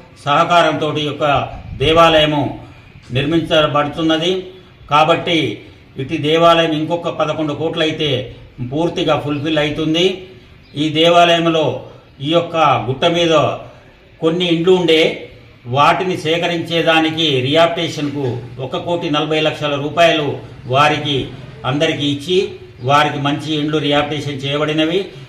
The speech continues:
ఇప్పుడు దేవాలయం సుశీల విస్తారణంలో నిర్మాణం జరుగుతున్నది. కాబట్టి ఈ యొక్క నిర్మాణానికి మన యొక్క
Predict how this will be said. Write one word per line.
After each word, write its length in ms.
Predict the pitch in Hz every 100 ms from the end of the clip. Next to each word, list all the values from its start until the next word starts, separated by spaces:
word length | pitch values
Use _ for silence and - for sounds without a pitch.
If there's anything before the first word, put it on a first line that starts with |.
| - -
ఇప్పుడు 480 | 123 165 160 123 - - 120
దేవాలయం 680 | 127 160 165 165 160 156 139
సుశీల 480 | 139 147 160 160 151
విస్తారణంలో 1000 | 135 - 156 156 156 156 165 160 - - -
నిర్మాణం 460 | 123 147 160 160 151
జరుగుతున్నది. 680 | 147 143 143 143 139 139 127 - - -
కాబట్టి 720 | 135 147 156 156 165 151 117 - - - 131
ఈ 80 |
యొక్క 200 | 151 160
నిర్మాణానికి 1080 | 156 147 147 165 165 165 170 170 180 131 - - - - - -
మన 160 | 123 151
యొక్క 300 | 156 156